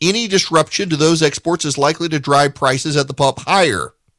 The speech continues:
You get into it, and the story starts out as, as fairly even-handed. You get into it, and, and it, it starts out as, as just fairly run-of-the-mill. Prices are already high, supplies are already tight, this will make it worse.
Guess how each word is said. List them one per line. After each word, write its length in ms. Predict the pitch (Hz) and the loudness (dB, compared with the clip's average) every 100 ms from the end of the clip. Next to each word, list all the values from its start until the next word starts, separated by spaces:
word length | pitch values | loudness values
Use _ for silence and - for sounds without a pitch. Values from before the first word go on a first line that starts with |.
| _ _ _ _ _ _ _ _ _ _ _ _ _ _ _ _ _ _ _ _ - - 190 | _ _ _ _ _ _ _ _ _ _ _ _ _ _ _ _ _ _ _ _ -20 -12 -4
You 140 | 202 | 0
get 260 | 262 320 320 | 2 0 0
into 260 | - 190 | 2 6
it, 80 | 214 | 6
and 100 | 226 | 4
the 60 | 202 | -2
story 380 | - 247 220 | 0 0 2
starts 420 | 202 - 208 208 240 | 0 0 0 0 2
out 220 | 269 220 | 2 4
as, 340 | 151 165 160 | 2 0 -2
as 280 | - 170 160 | 0 0 -2
fairly 720 | - 170 170 170 180 180 147 _ _ _ _ _ _ 165 | -6 -2 0 0 -2 -4 -10 _ _ _ _ _ _ -8
even-handed. 880 | 165 180 185 233 226 123 85 - _ _ _ _ _ _ _ _ _ _ _ _ _ _ - | -6 -6 -4 -4 -4 -6 -10 -12 _ _ _ _ _ _ _ _ _ _ _ _ _ _ -4
You 260 | 175 202 | 0 2
get 160 | 247 302 | 2 2
into 300 | 285 202 175 | 0 4 6
it, 140 | 254 | 6
and, 180 | 254 247 | 4 -2
and 260 | 190 196 185 | 0 0 0
it, 300 | 190 202 190 | 2 2 2
it 160 | 214 | 0
starts 400 | - 190 170 160 | 0 2 2 2
out 160 | 151 208 | 0 2
as, 200 | 190 156 | 0 0
as 140 | 151 | -2
just 200 | 156 175 | -2 -4
fairly 280 | - 170 170 | -2 0 2
run-of-the-mill. 680 | 139 143 151 175 247 190 104 | 4 2 2 2 4 4 2
Prices 480 | - 135 143 165 156 | 0 0 0 0 2
are 100 | 156 | 4
already 320 | 160 160 160 | 4 4 4
high, 280 | 147 170 202 | 4 4 2
supplies 400 | 165 143 143 151 | -2 0 0 2
are 60 | |
already 220 | 151 151 151 | 2 2 0
tight, 260 | 165 185 | -2 -2
this 120 | 156 | -4
will 80 | 165 | -4
make 140 | 165 165 | -4 -2
it 80 | |
worse. 320 | 196 202 143 | 0 0 -2